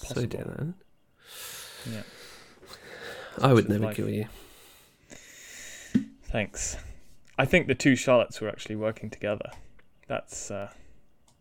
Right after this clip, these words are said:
Speaker 2: yeah, that's why we died.
Speaker 1: Yeah, of course. Right. Are you happy?
Speaker 2: Very, yeah.
Speaker 1: Shall we call it a day?
Speaker 2: I think we can call it a day.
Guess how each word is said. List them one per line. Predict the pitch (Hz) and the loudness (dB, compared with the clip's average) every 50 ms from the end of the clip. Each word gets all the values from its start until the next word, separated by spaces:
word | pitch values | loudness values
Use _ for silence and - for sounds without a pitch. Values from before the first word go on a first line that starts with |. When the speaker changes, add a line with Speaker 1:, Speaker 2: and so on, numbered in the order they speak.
| _ _ _ _ _ _ _ - | _ _ _ _ _ _ _ -12
Speaker 2:
yeah, | 110 104 101 - - - | -12 -12 -12 -14 -14 -16
that's | - - - - | -16 -14 -10 -10
why | 98 101 | -10 -8
we | 101 101 | -8 -8
died. | - 104 101 98 101 - - - - - - - - - - - _ - | -8 -6 -8 -8 -10 -12 -14 -18 -18 -18 -20 -20 -20 -20 -20 -20 _ 0
Speaker 1:
Yeah, | - 117 104 104 - | 2 2 2 2 -2
of | - - | -8 -8
course. | - 104 104 - - - - _ _ _ _ _ - | -6 -6 -6 -6 -8 -12 -16 _ _ _ _ _ 4
Right. | - 151 147 139 127 - - - - - - - _ _ _ _ - _ _ - - _ _ | 6 10 10 10 10 8 4 0 -8 -14 -18 -20 _ _ _ _ -20 _ _ -20 -20 _ _
Are | 147 | 6
you | 139 135 | 8 8
happy? | 151 151 151 190 190 190 185 - - _ _ _ _ _ _ _ _ _ _ _ _ _ _ _ _ _ - | 8 10 10 10 10 8 6 2 -10 _ _ _ _ _ _ _ _ _ _ _ _ _ _ _ _ _ 6
Speaker 2:
Very, | 214 226 220 151 110 101 - - - - - - | 10 12 12 12 10 8 4 -4 -16 -20 -8 2
yeah. | 196 208 180 - - - - - - - _ _ _ - - - - | 4 6 6 6 2 -4 -18 -20 -20 -20 _ _ _ -20 -20 -14 -10
Speaker 1:
Shall | - - 127 123 | -2 2 2 2
we | 120 | 4
call | - - 147 147 147 | 4 6 6 8 8
it | 143 | 8
a | 143 | 6
day? | 135 - 147 160 180 180 - - - _ _ _ _ _ _ _ _ _ | 6 6 6 6 6 4 0 -6 -20 _ _ _ _ _ _ _ _ _
Speaker 2:
I | - 131 139 | 4 6 6
think | 131 - 147 135 127 - - | 6 6 4 4 4 2 2
we | 127 120 | 0 0
can | - - 123 117 | 0 0 -2 -4
call | - - - 120 117 | -2 -2 0 0 2
it | 117 110 113 | 2 0 0
a | 110 | 0
day. | 104 113 113 107 104 101 - | 2 4 4 4 2 0 -4